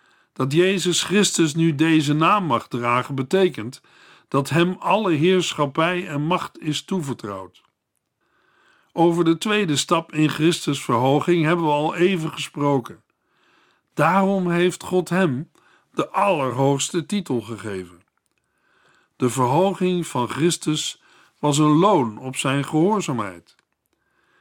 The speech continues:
Jezus zelf zegt in Lucas veertien vers elf: "Want ieder die zichzelf meer eer geeft dan hem toekomt, zal worden vernederd.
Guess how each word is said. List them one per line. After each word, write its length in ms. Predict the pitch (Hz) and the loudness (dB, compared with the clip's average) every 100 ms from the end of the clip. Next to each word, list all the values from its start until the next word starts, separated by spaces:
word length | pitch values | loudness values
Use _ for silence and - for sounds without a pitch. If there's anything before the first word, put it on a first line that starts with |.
| _ _ | _ _
Jezus 460 | 151 185 175 175 | 2 2 2 0
zelf 300 | - 202 151 | 2 2 2
zegt 320 | - 165 170 156 | 2 0 0 -2
in 100 | 156 | 0
Lucas 400 | 160 135 131 - | 0 0 -2 0
veertien 420 | 175 180 156 135 | 0 2 0 -4
vers 260 | 113 101 | -4 -8
elf: 400 | - 147 170 170 - - - - | -2 2 2 0 -14 -20 -20 0
"Want 240 | 143 151 | 0 0
ieder 420 | - 262 240 220 | 2 2 2 0
die 140 | 190 185 | -2 0
zichzelf 640 | 165 160 - 190 175 135 | 0 0 2 4 4 2
meer 440 | 156 233 254 240 | 2 4 6 4
eer 280 | 208 208 190 | 2 2 0
geeft 320 | - 156 143 | 2 2 2
dan 140 | 147 131 | 0 -2
hem 200 | 120 107 | -2 -4
toekomt, 600 | 196 196 175 170 165 - _ _ _ | -6 -2 0 0 -4 -16 _ _ _
zal 260 | - 117 104 | -8 -6 -4
worden 240 | 95 95 | -8 -12
vernederd. 640 | 113 139 160 139 98 90 | -6 -2 0 -2 -6 -16